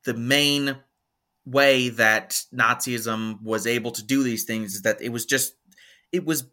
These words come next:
bureaucratized. It was bureau-, bureaucratized and industrialized, and all these terrible things were filtered through lenses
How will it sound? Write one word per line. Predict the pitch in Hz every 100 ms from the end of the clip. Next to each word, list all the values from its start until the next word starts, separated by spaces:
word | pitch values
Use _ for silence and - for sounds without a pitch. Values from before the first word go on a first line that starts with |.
| _
bureaucratized. | 123 151 151 220 - 135 110 - - - -
It |
was | 120 113
bureau-, | - 151 170 - 123
bureaucratized | 120 131 - 160 156 147 147
and | 127
industrialized, | 110 101 147 147 143 131 131 131 127 - - _
and | 127
all | 135 165
these | 147
terrible | - 165 185 156
things | 156 175 165 151
were | 127 -
filtered | - 202 196 156 127
through | 143 131
lenses | 117 143 156 135 131 123 110